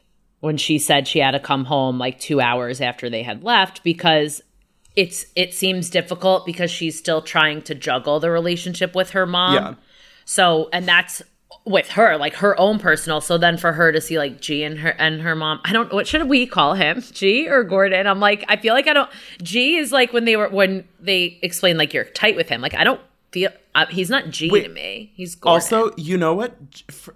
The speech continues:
Speaker 2: this is, like, so stupid, but G makes me think of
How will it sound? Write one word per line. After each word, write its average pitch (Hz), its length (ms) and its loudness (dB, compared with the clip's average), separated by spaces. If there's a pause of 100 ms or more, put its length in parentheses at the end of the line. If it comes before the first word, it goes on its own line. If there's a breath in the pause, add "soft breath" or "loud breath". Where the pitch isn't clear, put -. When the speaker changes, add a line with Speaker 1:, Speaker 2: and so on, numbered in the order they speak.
Speaker 2:
this 156 260 -8
is, 185 160 -6
like, 175 340 -6
so - 320 -4
stupid, 135 580 -6 (280 loud breath)
but 156 300 -2
G 202 580 -4
makes 175 380 -8
me 185 140 -6
think 156 520 -10
of 139 540 -4